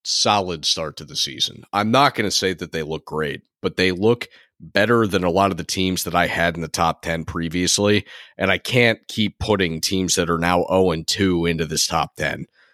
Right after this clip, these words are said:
So at number ten, we got the Tennessee Titans. Number nine, the Pittsburgh Steelers. Pittsburgh, look, I'm gonna be honest with you. I don't think this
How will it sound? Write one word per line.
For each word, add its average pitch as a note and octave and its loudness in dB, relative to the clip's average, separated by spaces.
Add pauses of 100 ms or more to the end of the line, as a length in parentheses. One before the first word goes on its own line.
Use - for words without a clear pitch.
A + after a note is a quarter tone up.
So - 0
at F#2 2
number A#2+ 4
ten, G2+ 2
we F2+ 0
got E2+ -2
the - -14
Tennessee D#2+ 0
Titans. D2 -6 (760)
Number B2 2
nine, A#2+ 4 (160)
the - -14
Pittsburgh G#2 -2
Steelers. E2 -2 (800)
Pittsburgh, D3+ 2
look, G#2 2
I'm B2 2
gonna B2+ 2
be A2 2
honest G#2 2
with G2 -2
you. G2 0
I A2 2
don't C3+ 2
think G#2+ 0
this - -4